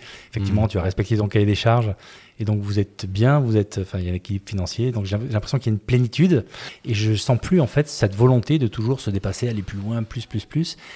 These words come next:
Speaker 1: Est-ce que ça t'est passé
Speaker 2: Mhm.
Speaker 1: ou est-ce que ça existe, mais d'une autre forme ? Comment tu
Speaker 2: Euh, je, euh, je sais pas, je, quand j'écoute ta question, je pense à l'Enduroman, cette épreuve que j'ai faite maintenant, il y a, il y a, c'était en deux mille seize, on est en deux mille vingt-trois, tu vois,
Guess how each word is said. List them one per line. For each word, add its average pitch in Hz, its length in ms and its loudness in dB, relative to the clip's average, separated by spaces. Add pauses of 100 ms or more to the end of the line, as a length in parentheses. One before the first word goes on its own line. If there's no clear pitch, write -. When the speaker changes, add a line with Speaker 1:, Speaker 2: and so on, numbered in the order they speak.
(200)
Speaker 1:
Est-ce - 140 -4
que 127 80 -4
ça - 140 2
t'est 123 120 4
passé 117 360 4
Speaker 2:
Mhm. 233 120 2
Speaker 1:
ou 160 100 2
est-ce 123 100 0
que 117 120 0
ça - 160 0
existe, 120 320 -2
mais 113 60 2
d'une 110 140 2
autre 113 140 0
forme ? 170 340 2
Comment 135 220 -2
tu 113 380 -2 (1300)
Speaker 2:
Euh, 117 220 2
je, 110 180 2
euh, 117 220 0
je 110 80 -2
sais 135 140 -2
pas, 160 120 6
je, 113 440 6 (180)
quand 123 100 6
j'écoute 113 280 4
ta 120 100 6
question, 113 260 2
je - 80 0
pense - 220 4
à - 20 6
l'Enduroman, 104 560 6
cette - 240 -2
épreuve 107 280 2
que 95 140 4
j'ai 95 120 2
faite - 260 -2
maintenant, 90 220 2
il 90 80 2
y 78 60 -2
a, 78 140 -4
il 80 120 -2
y - 20 -4
a, 78 320 -4
c'était - 160 -6
en 85 80 0
deux 117 80 -4
mille 120 140 -2
seize, 135 260 2
on 87 60 -4
est 80 40 -6
en 78 40 -8
deux 80 100 -10
mille 85 140 -8
vingt-trois, 117 640 0
tu - 60 -10
vois, 113 120 -2